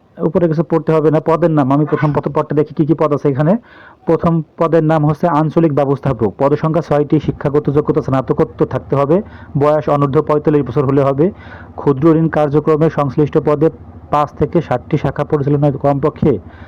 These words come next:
তিন বছরের বাস্তব অভিজ্ঞতা। বেতন শিক্ষানবিশকাল তেতাল্লিশ হাজার দুইশো টাকা, আহ, এবং নিয়মিতকরণের পর পঞ্চাশ হাজার টাকা প্রদান করা হবে।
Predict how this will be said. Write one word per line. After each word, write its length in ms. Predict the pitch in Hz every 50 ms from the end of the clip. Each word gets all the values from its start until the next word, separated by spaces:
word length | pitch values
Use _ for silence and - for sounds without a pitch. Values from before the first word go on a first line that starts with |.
| - - - - - -
তিন 200 | 160 160 160 151
বছরের 340 | 147 147 135 - 165 165 143
বাস্তব 460 | 135 143 147 - - 170 160 147 147
অভিজ্ঞতা। 520 | 135 139 143 127 127 139 131 - 110 95
বেতন 420 | 101 113 147 151 151 165 170 160 147
শিক্ষানবিশকাল 800 | - - 151 - - 156 151 151 147 156 143 - - 175 165
তেতাল্লিশ 320 | 151 165 147 - 156 147 139
হাজার 220 | 135 143 156 139
দুইশো 200 | 147 139 - 143
টাকা, 240 | - 151 147 - 175
আহ, 760 | 208 - - - - - - - - - - - - - 147
এবং 500 | 147 143 160 165 156 147 156 151 160 156 - - - - -
নিয়মিতকরণের 720 | 139 139 156 165 170 170 160 180 - 165 165 160 160 160 143
পর 200 | - 165 165 175 165
পঞ্চাশ 260 | 165 160 160 156 151
হাজার 180 | 143 143 156 151 - -
টাকা 240 | 147 135 151 151 - - - -
প্রদান 240 | 170 147 156 147
করা 200 | 135 156 139 120
হবে। 240 | 117 110 98 107 95